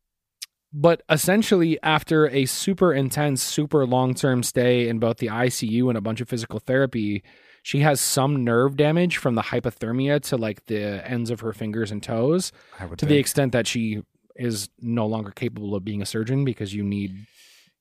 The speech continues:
Speaker 2: Yeah.
Speaker 1: you need the nerves in those very specific
Speaker 2: Need your
Speaker 1: places to be
Speaker 2: hands
Speaker 1: able
Speaker 2: to
Speaker 1: to
Speaker 2: work.
Speaker 1: do that.
Speaker 2: Yeah.
Speaker 1: Exactly. Um,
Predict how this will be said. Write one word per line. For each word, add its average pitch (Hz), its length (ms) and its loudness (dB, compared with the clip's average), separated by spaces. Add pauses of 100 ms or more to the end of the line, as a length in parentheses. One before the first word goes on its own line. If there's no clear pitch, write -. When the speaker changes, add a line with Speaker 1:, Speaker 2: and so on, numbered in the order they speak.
(180)
Speaker 2:
Yeah. 113 220 -10
Speaker 1:
you 110 180 -2
need 104 300 -4
the 101 60 -6
nerves 107 380 -2
in 104 140 -4
those 101 400 -4 (140)
very 104 180 -4
specific 101 360 -10
Speaker 2:
Need 101 160 -6
your 110 80 -4
Speaker 1:
places - 20 -8
to 110 80 -4
be 113 80 -2
Speaker 2:
hands 101 60 -6
Speaker 1:
able - 20 -4
Speaker 2:
to 101 60 -4
Speaker 1:
to 90 80 -4
Speaker 2:
work. 87 100 -8
Speaker 1:
do 113 100 -2
that. 147 220 -2
Speaker 2:
Yeah. 110 40 -10
Speaker 1:
Exactly. 113 520 -6 (640)
Um, 131 500 0